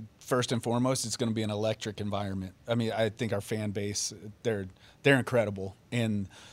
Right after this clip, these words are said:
not only just being at home on nine eleven, that's gonna amp it up even more, uh, because of that. But the fact that it's Buffalo that we're opening up with and, and how we've had some really good battles in the last couple of years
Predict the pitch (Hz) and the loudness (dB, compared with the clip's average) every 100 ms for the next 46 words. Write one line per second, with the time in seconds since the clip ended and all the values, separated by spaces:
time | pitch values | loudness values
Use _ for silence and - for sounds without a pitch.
0 | - 131 135 139 131 131 135 135 151 139 | -2 6 8 6 2 0 2 4 6 6
1 | 123 117 131 120 113 117 120 113 113 117 | 4 4 4 4 2 2 0 2 2 2
2 | 127 123 117 120 - 120 120 123 120 117 | 0 -2 2 2 2 0 0 -2 2 2
3 | 117 123 113 104 107 110 113 - - - | 2 2 -2 -2 -2 -2 -4 -6 -16 -20
4 | - 113 113 110 - 120 123 123 127 123 | -8 -4 -2 -2 0 0 2 2 2 0
5 | 120 113 107 117 113 120 110 - 104 113 | -4 -4 0 0 0 -2 -4 -4 0 0
6 | - 123 123 123 120 117 117 120 117 117 | 0 2 2 2 0 0 0 -2 -2 -4
7 | 120 120 120 117 110 107 110 104 101 107 | -4 -4 -4 -4 -6 -6 -8 -4 -4 -2
8 | 107 113 101 110 107 107 110 113 113 113 | -2 -2 0 -2 -2 -4 -2 -2 -2 -2
9 | 101 104 117 113 110 110 107 110 - 120 | -2 -2 -2 -2 -4 -6 -6 -8 -6 -6
10 | 113 110 110 139 - | -4 -4 -4 -4 -8